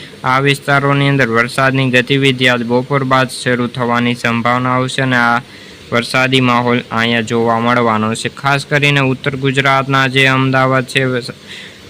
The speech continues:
પછી પાટણ છે, ગાંધીનગર છે, મહેસાણા, સાબરકાંઠા, બનાસકાંઠા, ત્યારબાદ દક્ષિણ ગુજરાતના સુરત, વલસાડ, તાપી, નવસારી, ડાંગ, આ વિસ્તારોની અંદર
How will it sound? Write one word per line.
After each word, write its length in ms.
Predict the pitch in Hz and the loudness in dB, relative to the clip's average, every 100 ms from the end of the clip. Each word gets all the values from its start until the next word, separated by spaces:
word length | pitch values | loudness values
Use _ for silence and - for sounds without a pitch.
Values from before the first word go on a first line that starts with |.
| - | -4
પછી 260 | 127 - 135 | -4 -2 -2
પાટણ 460 | - 117 120 139 135 | 0 0 0 -2 2
છે, 120 | 135 | 0
ગાંધીનગર 680 | 120 123 123 131 131 127 127 | 0 -2 0 2 2 0 0
છે, 140 | 131 | 0
મહેસાણા, 540 | 123 123 123 127 127 123 | 2 0 0 0 0 0
સાબરકાંઠા, 680 | 123 120 123 123 123 127 | -2 -2 -2 0 -2 0
બનાસકાંઠા, 760 | 123 123 123 123 - 123 131 123 | 0 2 2 0 -2 -2 0 -4
ત્યારબાદ 480 | - 127 123 127 117 | 0 0 2 0 0
દક્ષિણ 400 | 117 - 135 131 | -2 0 0 2
ગુજરાતના 540 | 131 131 127 127 123 | 2 2 2 2 -2
સુરત, 460 | 123 131 131 135 127 | -2 -2 0 0 0
વલસાડ, 500 | 123 117 117 131 123 | -2 -2 0 -2 -2
તાપી, 360 | 123 120 120 127 | 0 -2 0 0
નવસારી, 520 | 123 117 127 123 120 | 2 0 0 0 2
ડાંગ, 260 | 120 123 123 - | 0 0 -2 -2
આ 160 | 123 135 | 0 2
વિસ્તારોની 680 | 135 - 139 135 139 135 139 | 0 0 -2 0 0 0 0
અંદર 160 | 127 | 0